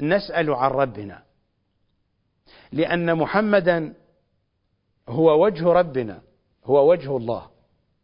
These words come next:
المنظومة العقائدية هذا هو أساسها، وهذا أساس ينسجم مع العقل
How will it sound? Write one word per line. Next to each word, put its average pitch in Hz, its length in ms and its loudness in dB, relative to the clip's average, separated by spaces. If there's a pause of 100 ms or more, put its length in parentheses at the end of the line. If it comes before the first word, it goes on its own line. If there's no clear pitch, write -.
(1120)
المنظومة 233 800 4
العقائدية 202 1400 2 (1400)
هذا 214 320 2
هو 196 200 0
أساسها، 156 680 -4 (400)
وهذا 160 560 2
أساس 180 440 -2 (260)
ينسجم 135 1300 -6 (280)
مع 123 260 -4
العقل 123 640 -4